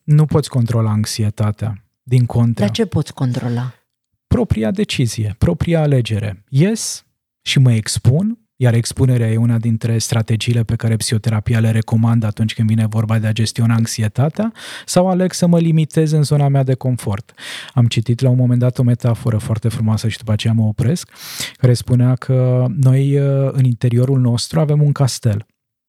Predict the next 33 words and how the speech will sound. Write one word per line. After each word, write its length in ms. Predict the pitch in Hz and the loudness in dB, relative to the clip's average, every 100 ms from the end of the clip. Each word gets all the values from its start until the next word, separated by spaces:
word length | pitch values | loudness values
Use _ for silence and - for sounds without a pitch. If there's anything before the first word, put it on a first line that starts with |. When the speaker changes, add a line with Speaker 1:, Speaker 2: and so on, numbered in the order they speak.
| _ _ _ _ _ _ _ _ - - - - - _ | _ _ _ _ _ _ _ _ -18 -18 -20 -20 -20 _
Speaker 1:
Dar, 440 | - 127 120 123 123 | -2 2 4 4 2
la 100 | 131 | 2
un 80 | 131 | 2
moment 280 | 131 127 | 2 2
dat, 200 | 127 143 | 2 0
cineva 560 | - - 139 127 117 139 | -4 -2 2 2 2 2
ne-a 160 | 151 139 | 2 0
spus 340 | - 143 143 | 0 -2 0
că 160 | - 135 | 0 2
nu 140 | 135 | 4
mai 300 | 139 139 139 | 4 2 0
putem 320 | - 123 135 | -2 0 0
folosi 340 | 131 143 131 143 | 2 2 0 0
decât 400 | 131 - 135 - | 0 0 -2 2
trei 220 | 143 139 | 2 4
camere 420 | - 123 120 107 | 4 4 4 2
ale 160 | 101 104 | 0 0
castelului, 760 | - 107 - 110 104 101 101 | 0 -2 0 2 2 2 0
deși 280 | 101 107 123 | 0 0 0
castelul 480 | - 117 - 123 123 | 0 -2 0 2 2
ăsta 200 | 123 135 | 2 2
mai 140 | 131 | 2
are 120 | 135 | 2
foarte 400 | 131 175 156 113 | 0 0 0 0
multe 300 | 110 107 107 | 0 0 0
încăperi 480 | 110 - 107 117 110 | 0 0 0 0 0
extrem 320 | 104 - 113 | -2 0 0
de 120 | 113 | 2
frumos, 560 | 110 113 110 110 107 - | 0 0 2 0 0 -2
uh, 220 | 117 110 | 0 2
ornate 640 | 107 120 117 123 117 - 110 | 2 0 2 2 0 0 -2
și 180 | - 117 | 0 0
decorate. 720 | 110 - 117 113 113 - 113 | 0 2 2 2 0 -2 -6